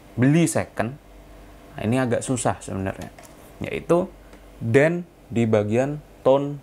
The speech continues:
hole, ya, den di bagian tone hole.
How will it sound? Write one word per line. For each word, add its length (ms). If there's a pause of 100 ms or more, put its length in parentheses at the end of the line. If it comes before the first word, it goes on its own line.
(180)
hole, 320 (400)
ya, 240 (240)
den 240
di 80
bagian 400
tone 240
hole. 200